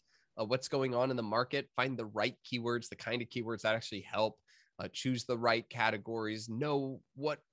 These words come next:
money other books are making, and that sort of thing. And then <clears throat> just recently, because I had a phenomenal, uh, software team and really learned software, I wanted to tackle another problem that I ran into as an author, which was,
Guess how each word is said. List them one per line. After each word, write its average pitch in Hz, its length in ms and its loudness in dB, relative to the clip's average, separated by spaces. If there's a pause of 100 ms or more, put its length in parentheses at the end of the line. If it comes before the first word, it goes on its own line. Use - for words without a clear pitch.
(100)
money 135 720 2
other 127 200 0
books 120 260 -4
are 107 80 -2
making, 113 480 0
and 101 80 -2
that 110 180 0
sort 117 200 -4
of 104 80 -8
thing. 117 240 -2 (560)
And 143 160 4
then 151 400 2
<clears throat> 113 500 -6
just 165 240 4
recently, 165 720 -2 (300)
because 156 320 2
I 139 100 4
had 135 180 6
a 101 80 4
phenomenal, 117 720 0 (240)
uh, 98 380 0 (140)
software 143 480 -2
team 113 340 -4
and 101 120 -4
really 120 300 -2
learned 107 280 -4
software, 117 500 -2 (280)
I 127 60 -4
wanted 175 240 0
to - 40 -12
tackle 165 400 2
another 147 520 0
problem 98 400 -2
that 101 140 0
I 101 40 2
ran 98 240 0
into 101 300 -4
as 95 100 -4
an 98 100 -4
author, 101 380 -2
which 143 300 -6
was, 135 420 0